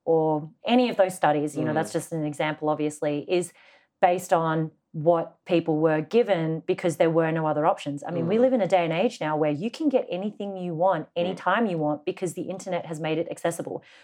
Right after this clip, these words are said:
Speaker 1: You can educate yourself on any topic you like.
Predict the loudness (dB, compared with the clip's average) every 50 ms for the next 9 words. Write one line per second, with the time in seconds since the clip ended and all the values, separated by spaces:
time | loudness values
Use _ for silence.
0 | -18 _ 2 2 2 4 4 2 2 2 -2 -2 0 0 2 2 2 2 2 2
1 | 2 2 0 -2 0 -2 -4 -4 -2 -2 -2 -2 -2 -6 0 0 0 0 2 2
2 | 2 2 0 -2 -8